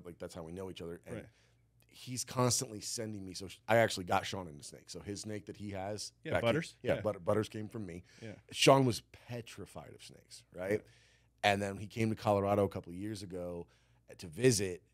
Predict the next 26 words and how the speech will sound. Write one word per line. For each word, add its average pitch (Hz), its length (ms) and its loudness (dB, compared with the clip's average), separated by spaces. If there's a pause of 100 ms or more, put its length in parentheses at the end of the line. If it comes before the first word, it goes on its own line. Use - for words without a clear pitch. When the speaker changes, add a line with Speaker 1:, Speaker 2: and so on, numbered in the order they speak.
(220)
Speaker 1:
and 92 400 0
I 90 220 4
had 92 200 0
to 87 60 -2
go 95 160 -6
to 101 80 -10
my 87 140 -10
facility 107 560 4
while 85 160 -6
he 80 80 -10
was 80 140 -12
there, 113 460 4
and 85 140 -12
he, 82 140 -14
he 95 120 -14
walked 92 320 -8
in, 98 80 -8
and 87 80 -10
he 76 60 -16
was 73 120 -20
just 76 180 -12
like, 67 100 -16 (160)
"Dude, - 140 -20 (340)
what 78 160 -14 (160)
the 107 120 -12 (420)
fuck?" - 340 -10